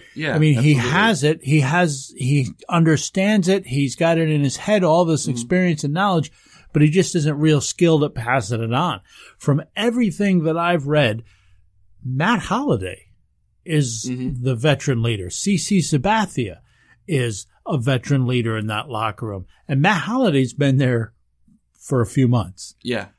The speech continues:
Speaker 2: You
Speaker 1: absolutely.
Speaker 2: know, spring training is when they met this guy.
Speaker 1: And I thought it was interesting that people talked about, obviously, the, the ability that Matt Holliday has, but also about the, the leadership qualities and the Cardinal way and all the things, the intangibles he was gonna bring.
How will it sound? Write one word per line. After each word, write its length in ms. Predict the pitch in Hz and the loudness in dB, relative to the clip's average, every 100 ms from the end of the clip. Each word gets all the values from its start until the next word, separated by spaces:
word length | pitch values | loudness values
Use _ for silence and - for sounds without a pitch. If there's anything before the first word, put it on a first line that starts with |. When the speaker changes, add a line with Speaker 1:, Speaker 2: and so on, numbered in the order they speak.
| - | -14
Speaker 2:
You 60 | |
Speaker 1:
absolutely. 280 | 107 175 131 | -8 -2 0
Speaker 2:
know, 100 | 127 | 0
spring 380 | 110 - 165 160 | -4 -2 2 2
training 400 | 151 175 165 127 | 4 4 4 4
is 160 | 120 104 | 2 2
when 180 | 120 | 2
they 120 | 120 117 | 4 4
met 280 | 135 143 - | 2 0 0
this 240 | 131 - | -2 -2
guy. 320 | 104 85 85 _ _ _ _ _ _ | -8 -10 -14 _ _ _ _ _ _
Speaker 1:
And 100 | 139 | -8
I 80 | 160 | -6
thought 260 | 170 196 - | -4 -4 -4
it 60 | |
was 160 | 160 156 | -6 -6
interesting 480 | 170 175 156 127 107 | -8 -8 -8 -8 -8
that 140 | 110 | -10
people 260 | 139 120 107 | -12 -12 -10
talked 360 | 117 120 - | -6 -6 -6
about, 440 | 113 110 104 98 - _ _ _ _ - | -8 -4 -4 -6 -12 _ _ _ _ -6
obviously, 400 | 127 123 120 120 | -6 -6 -8 -8
the, 320 | 104 104 92 _ 71 | -6 -8 -10 _ -20
the 420 | 95 98 92 90 _ _ | -14 -12 -12 -16 _ _
ability 480 | - 107 127 156 135 | -18 -4 -2 -2 -4
that 120 | 104 90 | -6 -8
Matt 180 | 98 | -10
Holliday 320 | 101 101 101 101 | -10 -10 -10 -10
has, 200 | 104 104 | -12 -10
but 100 | 131 | -6
also 360 | 147 180 175 | -6 -6 -6
about 340 | 135 123 120 104 | -6 -6 -8 -8
the, 300 | 117 107 - _ _ _ | -8 -10 -14 _ _ _
the 180 | - 113 | -10 -6
leadership 520 | 107 131 131 120 120 - | -2 -2 -2 -4 -8 -6
qualities 460 | 113 107 104 101 | -6 -4 -6 -8
and 80 | 101 | -12
the 40 | |
Cardinal 460 | 101 - 127 127 110 | -12 -6 -6 -4 -6
way 220 | 117 120 | -6 -6
and 100 | 107 | -6
all 100 | 110 | -6
the 100 | 139 | -6
things, 300 | 139 156 135 131 | -8 -10 -10 -10
the 140 | 127 | -8
intangibles 640 | 123 135 139 143 127 113 - | -8 -8 -8 -6 -8 -10 -10
he 120 | 131 | -8
was 120 | 123 | -8
gonna 200 | 113 110 | -8 -12
bring. 400 | 101 135 156 110 | -10 -8 -8 -12